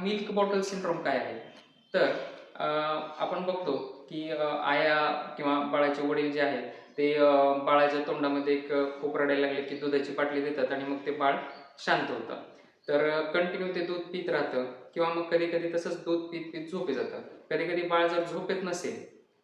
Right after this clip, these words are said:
तर त्याला झोप लागावी म्हणून सुद्धा त्याला झोपताना बाटलीनं दूध पाजायची सवय पालकांनी लावलेली असते. तर यावेळी काय होतं, बाळ दूध पीत पीत झोपतं, पण जे तोंडामध्ये साठलेलं दूध आहे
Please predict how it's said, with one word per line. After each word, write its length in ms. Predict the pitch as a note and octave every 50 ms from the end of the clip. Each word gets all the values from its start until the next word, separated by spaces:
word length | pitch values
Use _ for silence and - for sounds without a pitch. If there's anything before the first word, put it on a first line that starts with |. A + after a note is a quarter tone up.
| _ _ _
तर 80 | D#3
त्याला 540 | - - F#3 F3+ F3 F3+ F3+ F3+ - - - - -
झोप 220 | E3+ F3+ F3+ F#3
लागावी 320 | F#3+ F#3 F3+ F3 F3+ F3 F3
म्हणून 340 | F3+ F3 E3 F3 F3+ F3+
सुद्धा 320 | F#3 - G3+ E3+ D#3+ C#3 C#3+ D3 - - - - -
त्याला 200 | D#3+ D#3 D#3+ E3+
झोपताना 520 | D#3+ E3 F3 F3 F3 - - E3 D#3+ E3
बाटलीनं 500 | E3 E3 E3+ E3+ E3 E3 F3 F3 F#3 F#3+
दूध 220 | F#3+ F#3+ F#3+ F#3+ -
पाजायची 400 | - F3 E3+ E3 D#3+ D#3+ E3 E3
सवय 360 | - E3+ D#3+ D#3+ D#3+ D#3+ D#3+ - - - - - - _ _
पालकांनी 440 | - D#3 D3+ D3 D3 C#3 C3+ D3 D3+
लावलेली 320 | D#3+ D3 B2+ B2 - -
असते. 400 | - - - - - - - - _ _ _ _ _
तर 80 | E3 D#3+
यावेळी 260 | F3 F3 F3 F3 F3
काय 160 | F3+ F3 F3
होतं, 320 | E3+ E3 - C#3+ C#3+ C#3+ C#3+
बाळ 160 | D#3 D#3 D#3+
दूध 240 | D#3 D#3 - D#3+ -
पीत 200 | - F3 E3 D#3+ - -
पीत 140 | E3 D3+
झोपतं, 400 | - - F3 F3+ F3+ - - C3+ C3+ - - - - - - -
पण 140 | - E3+
जे 80 | E3 F3 - - -
तोंडामध्ये 520 | F#3 F3+ F3+ F3+ F3+ F3+ F#3 F#3 F#3 F#3+
साठलेलं 580 | F#3 - - F3 F3 E3+ - F3 F3+ F3+ G3 -
दूध 180 | - C3+ -
आहे 160 | C#3 - -